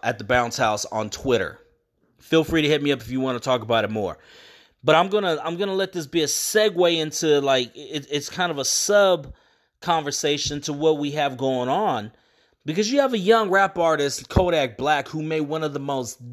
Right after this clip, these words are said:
disrespectful statements you can make after someone passes along.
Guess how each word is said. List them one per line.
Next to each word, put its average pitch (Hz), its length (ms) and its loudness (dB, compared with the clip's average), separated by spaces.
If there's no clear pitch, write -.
disrespectful 196 1400 0
statements 170 840 0
you 175 120 -6
can 135 340 -4
make 165 260 -4
after 143 400 0
someone 143 520 -2
passes 156 540 -2
along. 123 520 -2